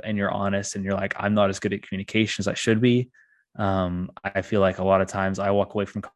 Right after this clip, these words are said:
conversations and there's frustration or there's anguish or I'm hurting people's feelings or people tell me that they're hurting their feelings. It's just always frustrating.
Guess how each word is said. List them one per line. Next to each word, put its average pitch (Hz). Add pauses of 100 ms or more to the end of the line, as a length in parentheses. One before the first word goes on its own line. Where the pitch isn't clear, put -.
conversations 98
and 98
there's 95
frustration 107 (360)
or -
there's 95
anguish 107
or 98
I'm 101
hurting 101
people's -
feelings 110
or -
people -
tell 117
me 123
that 113
they're 110
hurting 104
their 101
feelings. 101
It's 101
just -
always 95
frustrating. 101